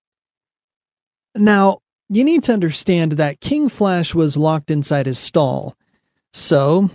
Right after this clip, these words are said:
he had to think of a highly ingenious plan. Of course, he would need to enlist the help of Prince Smitty, the fat cat himself, and maybe the mice and birds.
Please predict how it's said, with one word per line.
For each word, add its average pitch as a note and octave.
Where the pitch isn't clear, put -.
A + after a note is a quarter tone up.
he G3+
had F#3
to D3
think F3
of D3
a C#3
highly E3
ingenious D3
plan. -
Of D#3+
course, D4+
he B3+
would A#3
need G#3
to G3
enlist E3+
the E3
help D3+
of D3+
Prince D3+
Smitty, C3+
the D#3
fat D3
cat C#3+
himself, C#3
and D3+
maybe D3+
the D3
mice C#3
and B2
birds. C#3+